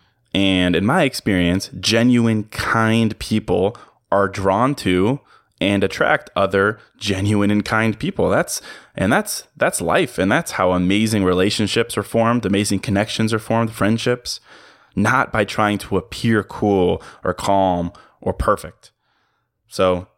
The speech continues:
that's, that's honestly all I really <laughs> wanted to say with this episode. This was on my heart this week, just to say,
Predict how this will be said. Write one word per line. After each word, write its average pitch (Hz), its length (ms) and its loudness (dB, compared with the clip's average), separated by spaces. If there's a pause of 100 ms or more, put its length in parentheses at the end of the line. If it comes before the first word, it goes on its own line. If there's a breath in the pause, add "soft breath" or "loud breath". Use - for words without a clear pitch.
that's, - 400 -4
that's - 360 -2
honestly 113 320 0
all 95 140 2
I 101 80 4
really 95 180 2
<laughs> 80 80 -4
wanted 101 180 -2
to - 60 -2
say - 240 0
with 101 140 0
this 98 160 -2
episode. 95 480 0
This 98 140 -2
was 95 120 -2
on 90 120 2
my 90 120 0
heart 95 240 0
this - 180 -8
week, 95 280 -4 (400 loud breath)
just - 200 -2
to 139 60 0
say, 139 440 0